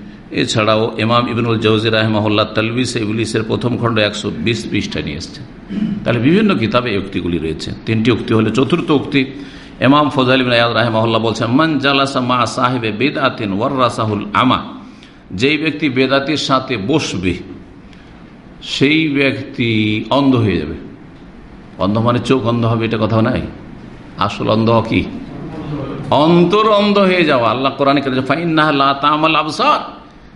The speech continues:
মনে রেখো যে আসল চোখের অন্ধ অন্ধ নয়, "ওয়ালাকিন তা'মাল কুলুবুল লাতী ফিস সুদূর"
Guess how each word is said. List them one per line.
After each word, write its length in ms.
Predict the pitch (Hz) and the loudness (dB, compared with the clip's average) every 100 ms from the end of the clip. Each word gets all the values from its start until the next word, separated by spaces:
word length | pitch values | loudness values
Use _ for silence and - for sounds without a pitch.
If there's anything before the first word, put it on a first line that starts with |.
| - - - - - - - | -20 -20 -20 -20 -20 -18 -2
মনে 240 | 110 156 | 2 4
রেখো 420 | 180 175 185 190 147 | 4 2 2 2 2
যে 140 | 143 | 0
আসল 540 | 113 135 135 190 208 202 | 0 0 0 0 -2 -2
চোখের 480 | - 156 147 190 233 | 2 2 2 2 2
অন্ধ 340 | 202 196 226 220 | 2 0 2 2
অন্ধ 340 | 208 202 214 | 4 2 2
নয়, 260 | 247 262 254 - - - - - - - - - - - - - | 0 0 -4 -10 -18 -20 -20 -20 -20 -20 -20 -20 -20 -20 -20 -4
"ওয়ালাকিন 600 | 120 147 147 - 139 131 | 0 2 0 0 0 0
তা'মাল 460 | 135 127 127 127 | 0 0 2 0
কুলুবুল 600 | 120 120 127 151 117 151 123 | 0 0 2 4 4 2 2
লাতী 260 | 123 123 | 0 -2
ফিস 280 | 110 120 - | -4 -4 -4
সুদূর" 300 | - 80 82 | -6 -6 -8